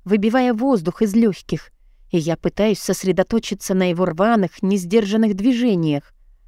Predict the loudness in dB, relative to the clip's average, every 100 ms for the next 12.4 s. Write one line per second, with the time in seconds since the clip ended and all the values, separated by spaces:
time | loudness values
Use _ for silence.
0 | -8 -4 -2 0 0 0 0 0 -2 0
1 | 0 2 0 -2 -2 -2 -2 -4 -2 -2
2 | -2 -4 -2 0 -2 -4 _ _ _ _
3 | -8 -8 -4 -2 0 0 0 0 0 -4
4 | -4 -2 -2 -6 -10 _ -20 _ -8 -4
5 | -4 -4 -2 0 -2 -2 -4 -2 0 0
6 | 0 0 0 -2 -2 -4 _ _ _ _
7 | -2 0 0 0 0 -4 -4 -2 -2 -2
8 | -2 0 -2 0 -4 -2 -2 0 0 0
9 | -4 -6 -6 -2 -2 -2 -6 -4 -6 -4
10 | -2 -2 -6 -12 _ _ -20 _ -20 -20
11 | -6 -2 0 0 -2 -4 -2 -2 0 0
12 | 0 -6 -8